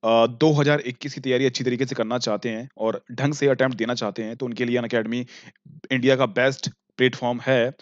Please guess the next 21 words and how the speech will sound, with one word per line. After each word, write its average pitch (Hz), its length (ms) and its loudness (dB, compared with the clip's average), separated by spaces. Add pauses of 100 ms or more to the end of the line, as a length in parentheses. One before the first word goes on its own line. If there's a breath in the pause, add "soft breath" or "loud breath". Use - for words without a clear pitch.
(180 loud breath)
तो 107 80 -4
उसको 110 220 -2
आप 120 140 4
ज्वाइन 120 180 -2
कर 120 80 -4
सकते 123 300 -6
हैं। 131 140 -4 (260 loud breath)
यहाँ 127 220 2
पर 131 140 4
आप 120 200 2
डायरेक्ट 123 400 2
एजुकेटर 123 440 -4
के 123 80 -6
साथ 123 160 -4 (100)
एंगेज 120 280 -2
हो 127 140 -8
सकते 120 260 -10
हैं, 127 140 -6
उनसे 131 320 -8
अपने 127 200 -4
डाउट 120 360 0